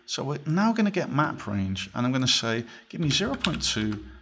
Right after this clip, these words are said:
to zero point four," which is a real tight range. And I'm gonna plug it into hue and reset. And now, as you can see,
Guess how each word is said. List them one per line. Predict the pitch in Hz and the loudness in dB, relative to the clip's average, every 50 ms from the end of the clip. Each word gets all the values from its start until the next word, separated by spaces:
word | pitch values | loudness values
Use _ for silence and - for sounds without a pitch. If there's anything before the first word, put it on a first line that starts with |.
| - _ | -18 _
to | - - 107 | -10 -8 -6
zero | 92 90 98 110 123 127 123 | -4 -2 -2 0 0 0 0
point | 127 - 117 113 - | 0 0 -2 -2 -2
four," | - - - 104 98 | -6 -6 -4 -4 -4
which | 101 98 - | -2 0 0
is | 117 117 131 | 0 2 0
a | |
real | 123 120 123 127 135 160 180 196 180 170 156 | 0 0 2 2 2 4 4 4 4 2 2
tight | - - - 139 131 123 - - | 0 0 0 0 -2 -2 -4 -6
range. | 101 101 104 104 101 - - - - | -6 -6 -6 -6 -8 -8 -10 -8 -6
And | 110 | -4
I'm | 104 107 | -2 -2
gonna | 117 110 110 | -2 -2 -4
plug | - - 185 175 170 | -4 -6 -6 -6 -4
it | - | -4
into | 131 131 123 123 - - 123 120 117 | -2 -2 -2 -2 -2 -2 -2 -4 -4
hue | 113 - - - - 104 104 101 95 95 - - - | -6 -8 -10 -8 -8 -6 -6 -8 -10 -10 -14 -14 -6
and | - 101 95 101 | -4 -4 -2 0
reset. | 113 113 104 - - 85 92 - - - - _ _ _ - - - - - - - - - - - _ _ _ _ _ _ _ _ _ _ _ _ _ - | 0 0 0 0 0 0 -4 -8 -10 -12 -18 _ _ _ -20 -20 -20 -20 -20 -20 -20 -20 -20 -20 -20 _ _ _ _ _ _ _ _ _ _ _ _ _ 0
And | 120 120 123 131 | 4 4 6 6
now, | 143 170 214 240 233 | 6 6 6 6 4
as | 214 175 | 4 2
you | 180 - | 0 0
can | - 156 | 0 0
see, | 143 - - - 127 127 127 123 123 127 | 2 2 2 2 0 0 0 -2 -2 -4